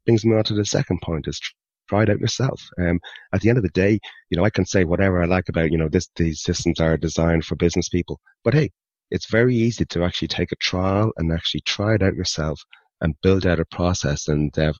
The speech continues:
here at Flowforma, we're very happy to help you do that. And then the last way is measure the results.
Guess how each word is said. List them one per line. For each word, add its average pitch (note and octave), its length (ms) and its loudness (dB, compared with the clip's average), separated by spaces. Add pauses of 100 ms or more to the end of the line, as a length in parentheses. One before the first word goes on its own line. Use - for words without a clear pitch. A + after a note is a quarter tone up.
(200)
here A2+ 160 4
at F#2+ 80 0
Flowforma, G2 500 -2
we're D#2 140 0
very E2+ 240 0
happy E2 280 -2
to - 80 -10
help E2 200 -2
you D#2 80 -4
do E2+ 160 -2
that. C#2 160 -8 (920)
And F#2 180 4
then F#2+ 140 4
the F#2 80 4
last G#2+ 460 2
way D2 380 -6
is D#2+ 420 -2
measure F#2 460 0
the D#2+ 140 -6
results. D2+ 520 -6